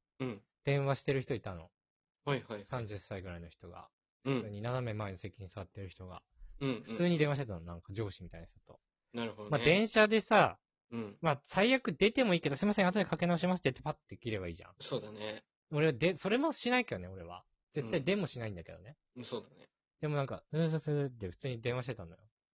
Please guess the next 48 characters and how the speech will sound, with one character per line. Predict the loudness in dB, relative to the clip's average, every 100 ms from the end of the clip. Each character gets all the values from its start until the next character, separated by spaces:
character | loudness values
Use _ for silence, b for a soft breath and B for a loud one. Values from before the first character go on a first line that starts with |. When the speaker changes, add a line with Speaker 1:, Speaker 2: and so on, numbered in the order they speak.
| _ -10
Speaker 1:
あ、 | -6
話 | -2 0 0
し |
続 | 0
け | 0
た | 0
ん | -2
だ | -4
ね。 | -2 0
Speaker 2:
そ | 0
う |
そ | 0
う、 |
話 | -2 -2 -2
し |
続 | -8 -4
け | -2
て | -2
て | -6 -12
さ、 | -10 -10
Speaker 1:
は | -12 -16 -8
い |
は | -8
い | -8
は | -14
い。 | -8
Speaker 2:
こ | -8
い |
つ | -6
腹 | -4 -4
立 | -6
つ | -10
な | -14
と | -12
思 | -18
っ | -18 _
て。 | -20 -20 _ _ _ -8
Speaker 1:
う |
ん。 | -8 -8 -4
Speaker 2:
俺 | 0
は | 0
ず | -2
っ | -8
と | -4 -2
そ | 0
い | -2
つ | -2
に、 | -2 -2